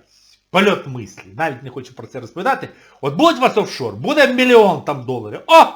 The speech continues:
Тоді звертайтесь, тоді роз-, поговоримо. А то з десятью доларами чи з двома доларами в офшорі, ой, не смішіть. Тепер про що дуже багато говорили, я говорю, якийсь абсурд.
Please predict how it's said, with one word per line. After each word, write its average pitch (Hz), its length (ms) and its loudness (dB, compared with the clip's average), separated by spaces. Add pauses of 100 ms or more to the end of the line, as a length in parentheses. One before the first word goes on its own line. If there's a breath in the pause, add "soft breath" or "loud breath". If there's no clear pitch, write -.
(220)
Тоді 202 260 -8
звертайтесь, 127 600 -12
тоді 151 220 -14
роз-, 107 180 -16
поговоримо. 95 560 -18
А 123 40 -16
то - 260 -12 (440 soft breath)
з 120 80 -16
десятью 190 480 -4
доларами 160 640 0
чи 131 180 -16
з 127 40 -14
двома 147 260 -4
доларами 156 420 -4
в 151 40 -8
офшорі, 151 500 -8
ой, 120 140 -16
не 123 100 -20
смішіть. - 380 -20 (1120 soft breath)
Тепер 247 340 2
про 202 100 -6
що 214 140 -2
дуже 165 240 -6
багато 139 260 -4
говорили, 214 320 -2
я 165 80 -4
говорю, 160 380 -8
якийсь - 320 -12
абсурд. - 640 -14